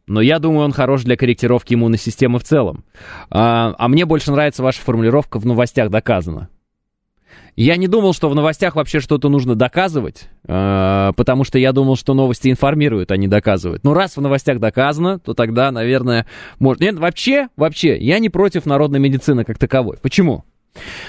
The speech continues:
Потому что это может быть вкусно. Главное, чеснок в нос не запихивать себе. Ну вот поесть апельсинов, почему бы не поесть апельсинов?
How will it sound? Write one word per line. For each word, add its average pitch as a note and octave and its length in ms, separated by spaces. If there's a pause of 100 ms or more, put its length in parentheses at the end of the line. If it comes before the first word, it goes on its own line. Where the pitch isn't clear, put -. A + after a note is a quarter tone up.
(220)
Потому F#3 340
что F#3 140
это F3 200
может D3+ 240
быть C#3+ 120
вкусно. - 440
Главное, E3 400
чеснок - 460
в B2 160
нос C3+ 220
не B2+ 80
запихивать A2+ 580
себе. - 300
Ну E3 120
вот F3+ 200
поесть F#3 360
апельсинов, D#3 640 (360)
почему C4+ 260
бы F#3 80
не C#3 100
поесть A#2+ 320
апельсинов? - 500